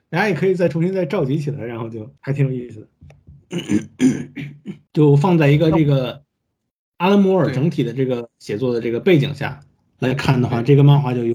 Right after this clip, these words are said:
Speaker 1: 其有意思了。就，就是说，首先那个 Glory 实际上阿拉摩尔本身打算要写连载的，但是，但是阿拉摩尔实际上只写了两期，应该是，因为后，后面他就跟那个，跟这边闹，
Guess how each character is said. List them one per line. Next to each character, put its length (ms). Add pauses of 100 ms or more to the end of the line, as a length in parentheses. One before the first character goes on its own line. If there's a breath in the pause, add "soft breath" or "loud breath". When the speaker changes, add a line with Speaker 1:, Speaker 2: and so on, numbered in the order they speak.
Speaker 1:
其 140
有 100
意 140
思 140
了。 100 (180)
就， 160
就 120
是 60
说， 160
首 120
先 180
那 100
个 320
Glory 480
实 140
际 60
上 200
阿 140
拉 80
摩 160
尔 100
本 120
身 120
打 140
算 140
要 160
写 300
连 240
载 220
的， 160 (140)
但 160
是， 640 (180)
但 200
是 80
阿 120
拉 40
摩 140
尔 60
实 60
际 60
上 160
只 160
写 200
了 560
两 360
期， 220
应 100
该 140
是， 180 (140)
因 100
为 80
后， 220
后 120
面 120
他 120
就 120
跟 220
那 160
个， 400
跟 160
这 120
边 520
闹， 240